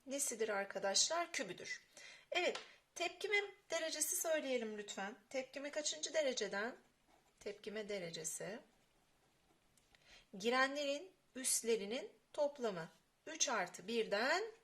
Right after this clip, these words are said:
tepkime derecemiz dört. O zaman hız sabitinin biriminin üssü kaç olacak? Üç.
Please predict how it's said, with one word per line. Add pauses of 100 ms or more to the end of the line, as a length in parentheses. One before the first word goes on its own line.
(760)
tepkime
derecemiz
dört.
O
zaman
hız
sabitinin
biriminin
üssü
kaç
olacak? (400)
Üç.